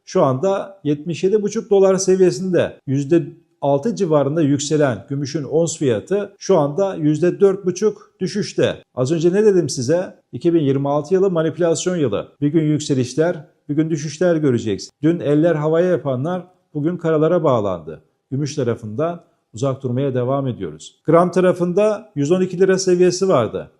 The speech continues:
Gümüşün gram fiyatı şu anda yüzde üç satıcılı, yüz dokuz lira seviyesinde. Düşüşlerin devamını bekliyor muyum? Evet.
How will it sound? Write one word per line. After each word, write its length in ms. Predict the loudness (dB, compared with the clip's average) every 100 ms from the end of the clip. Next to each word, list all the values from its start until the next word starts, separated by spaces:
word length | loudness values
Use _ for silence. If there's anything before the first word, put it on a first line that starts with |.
| -8
Gümüşün 340 | -6 -4 -4
gram 220 | 0 0
fiyatı 300 | 0 -2 -4
şu 180 | -4 0
anda 460 | 0 0 -2 -2 -6 -4
yüzde 260 | -2 2
üç 380 | 2 2 -6 -20
satıcılı, 680 | -6 -4 0 0 2 0 0 -8 -4
yüz 140 | 0
dokuz 300 | 0 0 0
lira 320 | 2 0 -2 -10
seviyesinde. 880 | -8 -4 -4 -6 -8 -2 -2 -4 -8
Düşüşlerin 480 | -10 -8 -2 -2 2
devamını 440 | 2 2 0 0
bekliyor 380 | 0 0 0 0
muyum? 280 | -2 -4 -8 -14 _ -2
Evet. 260 | 0 -2